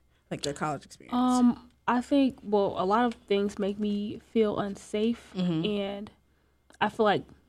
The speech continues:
Speaker 2: just having to be around those things that make you feel unsafe, and we touched on it, like, on previous episodes, but, like,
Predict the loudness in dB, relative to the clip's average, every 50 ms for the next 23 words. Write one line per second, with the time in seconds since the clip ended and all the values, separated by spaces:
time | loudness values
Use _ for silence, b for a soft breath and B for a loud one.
0 | _ _ 2 2 2 2 2 2 2 4 2 2 -2 -2 -2 -4 -4 -2 -2 0
1 | 2 2 2 2 2 2 2 2 2 2 0 -2 -2 0 0 0 0 -2 -4 -2
2 | -2 0 0 0 -2 -2 -4 -6 -6 -6 -6 -6 -6 -6 -4 -4 -4 -4 -4 -6
3 | -12 -16 -16 -16 -18 -18 -20 b b b b b b 2 4 6 6 4 6 6
4 | 6 6 6 4 2 2 0 0 0 -2 -6 -6 -6 -6 -6 -8 -12 -14 -16 _
5 | _ _ _ _ -4 0 2 2 2 2 0 -2 -2 -4 -6 -6 -4 -4 -2 -2
6 | -4 -4 -6 -6 -4 -2 -2 -2 -2 -4 -6